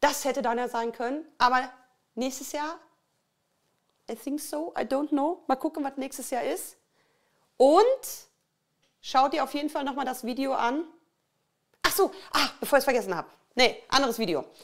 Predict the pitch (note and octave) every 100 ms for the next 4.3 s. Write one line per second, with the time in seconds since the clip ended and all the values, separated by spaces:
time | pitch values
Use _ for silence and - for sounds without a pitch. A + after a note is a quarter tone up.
0 | - - - D#4 D#4 D#4+ D#4+ D#4 - _
1 | _ _ _ _ _ - - F4 F4+ E4
2 | E4 D#4 E4 D#4+ C4 D4+ D#4+ - - -
3 | - E4 D#4+ D4+ - D4+ D4 C#4 C#4 C4+
4 | A#3 D#3 -